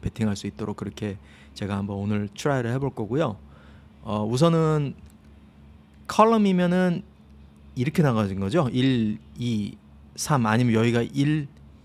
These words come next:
이, 삼 뭐 이렇게 불러도 되고요. 퍼스트 컬럼, 뭐 세컨드 컬럼, 뭐 서드 컬럼 이런 식이죠. 이제 컬럼 하나를 정해서, 어, 우선은 이제 한 군데만 정하는 거죠.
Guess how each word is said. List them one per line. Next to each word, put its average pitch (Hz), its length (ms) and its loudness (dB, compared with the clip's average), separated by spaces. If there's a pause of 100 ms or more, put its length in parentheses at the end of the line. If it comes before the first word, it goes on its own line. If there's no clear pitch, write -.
(140)
이, 135 320 -4 (320)
삼 - 240 4
뭐 113 160 4
이렇게 120 200 0
불러도 110 300 0
되고요. 98 440 -2 (580)
퍼스트 151 240 0
컬럼, 147 340 0
뭐 117 160 -2
세컨드 139 380 -6
컬럼, 123 220 -2
뭐 101 200 -4
서드 139 260 0
컬럼 104 260 -2
이런 117 180 0
식이죠. 98 400 -6
이제 95 180 -10 (380)
컬럼 185 360 4
하나를 165 400 -2
정해서, 107 640 0 (840)
어, 107 180 -4
우선은 110 460 0
이제 104 340 -4
한 233 260 4
군데만 113 580 2
정하는 98 360 0
거죠. 104 320 -4